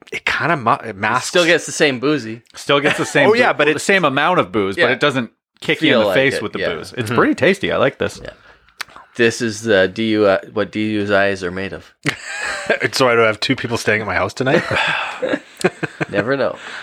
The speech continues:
Speaker 1: Good thing
Speaker 3: Gotta
Speaker 1: this
Speaker 3: be careful. I am on constant hospital duty, so
Speaker 2: You're not allowed to be drunk.
Speaker 3: I'm not allowed to be drunk. No.
Speaker 2: I asked him if the, uh, taxi cab company had gone under, and he said,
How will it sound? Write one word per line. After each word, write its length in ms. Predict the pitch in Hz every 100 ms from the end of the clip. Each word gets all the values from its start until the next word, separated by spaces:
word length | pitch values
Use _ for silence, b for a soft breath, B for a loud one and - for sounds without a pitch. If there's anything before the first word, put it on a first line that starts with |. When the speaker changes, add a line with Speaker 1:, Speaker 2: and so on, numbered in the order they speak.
| B B _ _ _ -
Speaker 1:
Good 140 | 90
thing 80 | 101
Speaker 3:
Gotta 160 | 95 104
Speaker 1:
this 100 | 98
Speaker 3:
be 60 |
careful. 320 | - 110 - 95
I 140 | 92
am 140 | 95
on 320 | 92 90 92 95
constant 500 | - 107 95 104 90
hospital 480 | 95 90 - 85
duty, 300 | 82 82 -
so 180 | - -
Speaker 2:
You're 80 | 113
not 180 | 113 107
allowed 180 | 98 98
to 80 | 95
be 100 | 92
drunk. 180 | 82
Speaker 3:
I'm 140 | 95 98
not 160 | 92
allowed 240 | 87 82 76
to 60 |
be 100 | 64
drunk. 380 | 62 50 - - - -
No. 140 | - - _ _
Speaker 2:
I 180 | 92 101
asked 340 | 95 98 -
him 100 | 98
if 240 | 92 87 -
the, 240 | 98 87
uh, 240 | 76 90 87 B B B B
taxi 340 | - 104 - 101
cab 300 | 98 95 -
company 320 | 95 87 85
had 120 | 85
gone 200 | 85 80
under, 320 | 85 80 78
and 260 | 90 87 87
he 140 | 85
said, 340 | - 85 87